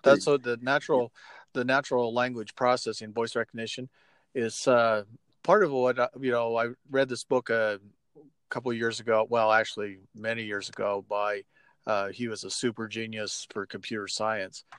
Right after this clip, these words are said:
Speaker 1: and, uh,
Speaker 2: <laughs>
Speaker 1: one of the leading kind of thought, thought, uh, generators type of person, but he called, his book was
Speaker 2: Uh-huh.
Speaker 1: called Artificial Stupidity. And his point was that, uh,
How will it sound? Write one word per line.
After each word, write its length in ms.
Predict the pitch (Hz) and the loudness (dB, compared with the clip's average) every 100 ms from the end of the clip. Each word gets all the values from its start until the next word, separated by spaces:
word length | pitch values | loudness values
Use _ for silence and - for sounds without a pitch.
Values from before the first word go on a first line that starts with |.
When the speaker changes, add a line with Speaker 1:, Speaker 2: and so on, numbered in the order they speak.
| _ _ _ - | _ _ _ -2
Speaker 1:
and, 340 | 110 110 107 | 2 4 4
uh, 300 | 107 104 98 | 2 2 0
Speaker 2:
<laughs> 380 | 95 - - - | -4 -8 -10 -10
Speaker 1:
one 180 | 123 117 | -2 0
of 80 | 107 | 0
the 120 | 104 | -4
leading 640 | 104 117 113 110 104 98 92 _ _ _ | -4 -6 -6 -10 -12 -18 -20 _ _ _
kind 160 | - 104 | -4 -2
of 140 | 92 | -2
thought, 380 | - 110 101 104 _ | -2 2 2 0 _
thought, 340 | - 113 104 - - | -6 0 0 -2 -4
uh, 340 | 101 98 95 92 _ _ - | -2 -2 -4 -8 _ _ -8
generators 720 | 117 101 98 98 98 101 - _ - - | -4 -2 -2 -2 -4 -6 -12 _ -20 -6
type 200 | 107 104 - 110 | 0 -2 -2 -6
of 140 | 104 | -4
person, 340 | 113 107 113 - - - - | -2 -2 -6 -14 -16 -16 -2
but 140 | 120 120 | 0 2
he 120 | 165 | 2
called, 340 | 156 151 139 | 8 8 8
his 160 | 139 151 | 2 2
book 220 | 143 131 | 2 4
was 120 | 117 | -2
Speaker 2:
Uh-huh. 40 | 107 | 0
Speaker 1:
called 220 | 113 113 | 0 2
Artificial 500 | 110 104 110 - 101 | 0 -2 -8 -8 -8
Stupidity. 680 | - - - 143 104 101 98 | -10 -10 -4 -2 -2 -8 -12
And 140 | 98 | -4
his 200 | 120 143 | -2 -2
point 360 | - 120 110 107 | 0 0 0 0
was 400 | 110 107 101 - | 0 0 -2 -4
that, 220 | 104 95 - _ _ _ _ _ - | -2 -2 -6 _ _ _ _ _ 0
uh, 440 | 110 104 101 95 | 2 4 2 0